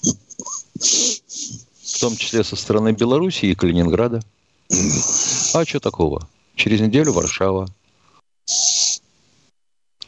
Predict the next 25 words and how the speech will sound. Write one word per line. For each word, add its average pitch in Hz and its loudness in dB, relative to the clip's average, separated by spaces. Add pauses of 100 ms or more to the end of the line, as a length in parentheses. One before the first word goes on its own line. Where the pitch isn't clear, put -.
(1080)
Никуда 180 4
мы 175 -2
не 170 0
денемся. 104 0
Придется, 139 0
Витя. 90 0 (560)
Конечно, 127 -2
это 101 0
не 95 0
мгновенно, 107 2
это 95 2
не 92 0
скоро. 131 0 (1400)
Мы 131 4
делаем 87 2
много 90 0
ошибок 139 -2
при 117 2
этом. 98 0 (1120)
Ну, 139 2
как - -2
можно 110 0
было, 87 2
допустим, 85 -2
допустить? 90 -2